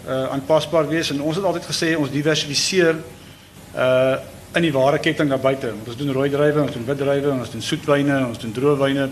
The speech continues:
premium, verskillende tipe verpakkings en ons het dit gesien as ons diversifisering uit die dryfstok uit, eh,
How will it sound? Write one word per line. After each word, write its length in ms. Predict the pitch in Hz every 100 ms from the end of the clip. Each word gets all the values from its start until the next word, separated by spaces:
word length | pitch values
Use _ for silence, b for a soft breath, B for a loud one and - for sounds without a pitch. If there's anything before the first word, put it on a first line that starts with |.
| -
premium, 560 | 151 156 151 143 135 135 B B B B -
verskillende 340 | - - 151 147
tipe 180 | 147 135
verpakkings 520 | 135 165 151 160 151
en 60 |
ons 140 | 147 151
het 80 | 151
dit 60 | -
gesien 240 | 180 175
as 80 | 160
ons 100 | 147
diversifisering 960 | 127 147 151 147 139 - 185 175 143 127 B B B B -
uit 120 | -
die 100 | 170
dryfstok 500 | 139 135 147 - 156
uit, 320 | 147 135 - -
eh, 180 | 131